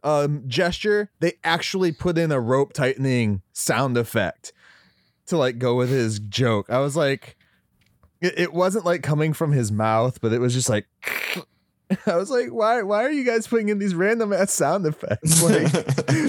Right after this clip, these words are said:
Speaker 1: who's in charge of this department?"
Speaker 2: It's
Speaker 1: Yeah.
Speaker 2: like, like sitcom sound effects.
Speaker 1: But no, if you heard her skull starting to break, and honestly, it is the real Vision, um, real Vision's body. He should have,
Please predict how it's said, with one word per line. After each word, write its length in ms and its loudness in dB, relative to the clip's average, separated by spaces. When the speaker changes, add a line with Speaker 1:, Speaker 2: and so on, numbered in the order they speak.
Speaker 1:
who's 300 0
in 120 -6
charge 380 0
of 180 -2
this 180 -2
department?" 680 0
Speaker 2:
It's 180 2
Speaker 1:
Yeah. 220 4
Speaker 2:
like, 120 -8
like 200 0
sitcom 720 2
sound 300 2
effects. 560 0
Speaker 1:
But 260 -2
no, 300 0
if 140 -4
you 140 -6
heard 260 0
her 140 2
skull 400 0
starting 300 -2
to 60 0
break, 220 -2
and 160 -2
honestly, 480 0
it 140 0
is 300 0
the 140 0
real 280 0
Vision, 560 -2
um, 560 0
real 200 2
Vision's 340 0
body. 520 0
He 200 0
should 200 0
have, 260 -2